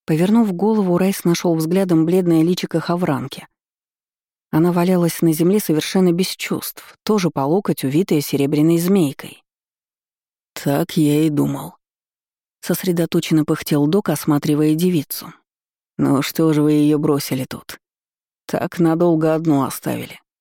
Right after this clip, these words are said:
Почему с собой не взяли?» «Альвар, всему-то вас учить надо, сир Райс», — покачал головой с осуждением.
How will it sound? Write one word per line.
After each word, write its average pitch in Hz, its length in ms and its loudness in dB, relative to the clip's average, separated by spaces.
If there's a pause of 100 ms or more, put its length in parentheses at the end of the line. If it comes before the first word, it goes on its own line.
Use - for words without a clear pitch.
(380)
Почему 160 400 0
с - 60 -6
собой 143 360 0
не 139 160 2
взяли?» 143 360 -6 (720)
«Альвар, 143 640 0 (640)
всему-то 156 760 2
вас 156 220 -2
учить 160 400 0
надо, 147 280 2
сир 151 280 -2
Райс», — 143 500 -2 (1400)
покачал 190 480 0
головой 156 420 2
с - 120 -6
осуждением. 139 760 -4